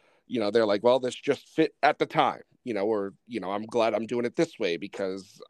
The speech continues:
I have all creative control. I can do whatever the hell I want." And, you know, it's, it's very, it's very fascinating the way the industry works as a whole.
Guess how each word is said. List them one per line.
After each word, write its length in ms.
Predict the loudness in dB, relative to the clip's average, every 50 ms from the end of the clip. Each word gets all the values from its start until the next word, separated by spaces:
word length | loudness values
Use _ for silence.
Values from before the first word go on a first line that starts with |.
| -6 -4
I 100 | -4 -2
have 300 | -2 -4 -4 -4 -4 -2
all 220 | 2 2 4 2
creative 320 | 2 0 -2 -2 -2 -2
control. 380 | -4 -6 -6 -4 -2 0 0 0
I 40 | 0
can 120 | -2 -4
do 100 | -12 -12
whatever 240 | -6 -4 -4 -2 -2
the 60 | -2
hell 240 | 0 0 2 4 2
I 80 | 2 0
want." 340 | 0 -2 -2 -2 -2 -4 _ _ _ _ -20 -20 -20 -20 -20 _ _ 0
And, 460 | 2 4 4 2 0 -2 -10 -12 -16 _
you 160 | -6 -4 -2 0
know, 160 | 2 0 0
it's, 500 | -2 -4 -6 -12 -16 -18 -20 -20 -20 _ _ _ -2
it's 220 | -2 -2 -2 -2
very, 420 | 2 2 2 4 2 0 -4 -6 -10 -14 -4 _
it's 160 | 0 0 2
very 400 | 4 2 4 4 2 -2 -4 -6
fascinating 680 | -10 -4 0 0 2 2 0 -4 -4 -4 -4 -4 -4 -4
the 60 | -4
way 120 | -4 -4
the 200 | -4 -6 -6 -6 -4
industry 500 | -4 -4 -4 -6 -8 -8 -8 -8 -8 -8
works 560 | -8 -6 -4 -4 -4 -4 -4 -10 -12 -6 -4
as 160 | -4 -2 -2
a 60 | -4
whole. 380 | -6 -6 -6 -8 -8 -8 -10 -14